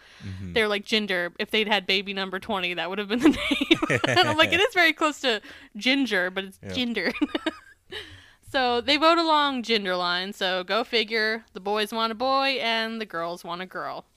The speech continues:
Speaker 2: Just full surprises, these Duggars.
Speaker 1: <laughs> I bet some of them like pickles.
Speaker 2: Oh my God. You know, some of them don't.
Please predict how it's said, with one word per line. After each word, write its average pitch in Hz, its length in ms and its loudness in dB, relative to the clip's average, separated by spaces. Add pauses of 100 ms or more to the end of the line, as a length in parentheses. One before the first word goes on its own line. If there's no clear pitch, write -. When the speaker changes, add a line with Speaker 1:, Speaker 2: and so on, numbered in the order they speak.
(580)
Speaker 2:
Just - 260 -16
full 339 220 4
surprises, 226 600 4
these 202 200 -8
Duggars. 170 500 0
Speaker 1:
<laughs> - 1500 -10
I 120 80 -8
bet 110 200 -2
some 123 200 -2
of 123 80 2
them 95 180 0
like 90 300 -4
pickles. 120 480 -2
Speaker 2:
Oh 359 360 6
my 240 140 0
God. 262 300 2
You 254 100 -2
know, 240 140 0
some 240 260 -2
of 240 140 -4
them 220 160 -4
don't. 196 440 -6